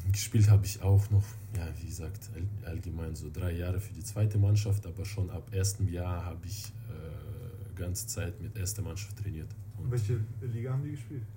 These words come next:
Speaker 1: Äh, erste Liga.
Speaker 2: Erste Liga?
Speaker 1: Äh,
Speaker 2: Und hast
Speaker 1: nein,
Speaker 2: du
Speaker 1: erste Mannschaft in erste Liga gespielt hat und ja, äh, zweite Mannschaft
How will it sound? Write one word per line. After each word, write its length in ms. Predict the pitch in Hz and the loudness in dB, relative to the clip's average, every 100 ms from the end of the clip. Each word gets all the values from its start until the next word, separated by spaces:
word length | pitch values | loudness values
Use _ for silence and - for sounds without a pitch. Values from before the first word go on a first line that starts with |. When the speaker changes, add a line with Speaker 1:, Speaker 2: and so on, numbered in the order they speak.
| - - 104 | -12 -8 -6
Speaker 1:
Äh, 160 | 90 | -2
erste 280 | 104 101 - | 2 2 2
Liga. 220 | 95 98 107 | 0 0 -2
Speaker 2:
Erste 220 | 202 - | -4 -6
Liga? 140 | 101 143 | -6 -6
Speaker 1:
Äh, 540 | - - 104 - - | -8 -8 -10 -8 4
Speaker 2:
Und 80 | 107 | 6
hast 140 | 101 | 6
Speaker 1:
nein, 100 | 95 - | 2 0
Speaker 2:
du 60 | 110 | 4
Speaker 1:
erste 220 | 104 107 | 6 6
Mannschaft 380 | 117 123 104 101 | 4 4 0 2
in 60 | |
erste 240 | 98 - 123 | 0 0 0
Liga 180 | 131 127 | -2 -2
gespielt 320 | 104 104 110 | -4 -6 -2
hat 220 | 107 104 | -2 -2
und 340 | 101 87 90 - - - - - - | -2 -4 -4 -8 -14 -14 -12 -12 -6
ja, 300 | 90 85 80 80 82 80 | -2 -2 -4 -6 -6 -6
äh, 60 | 80 | -6
zweite 400 | - - 90 98 | -6 -2 -2 0
Mannschaft 500 | 85 82 - - - | -2 -4 -6 -8 -8